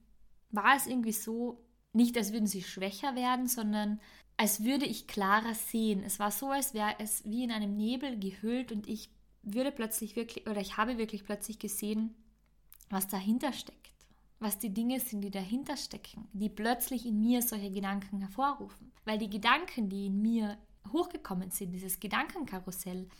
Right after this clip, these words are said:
das waren ja mehr oder weniger Gedanken, die aus meinem Ego gesteuert sind. Und wir wissen ja, unser Ego ist mehr oder weniger derjenige in uns, der uns immer wieder probiert, in dieser Komfortzone zu behalten.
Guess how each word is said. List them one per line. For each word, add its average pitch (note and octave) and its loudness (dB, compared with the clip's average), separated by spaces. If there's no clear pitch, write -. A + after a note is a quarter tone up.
das A3 2
waren A#3+ 8
ja A#3+ 4
mehr A3 4
oder G#3+ 0
weniger G#3+ 2
Gedanken, G#3 0
die G#3 0
aus G3 -4
meinem F#3+ -2
Ego G3+ -2
gesteuert F3+ -8
sind. - -12
Und F3+ -12
wir F#3+ -6
wissen A3 -2
ja, A3 0
unser G3+ -4
Ego G3+ -2
ist G3+ -4
mehr G3 -2
oder G3+ -2
weniger G3 -2
derjenige G#3 4
in G3+ -6
uns, A3 0
der G3+ 0
uns G#3 -2
immer A#3 2
wieder A3 0
probiert, A3 0
in G#3 0
dieser G3 -2
Komfortzone G3 0
zu - -14
behalten. - -10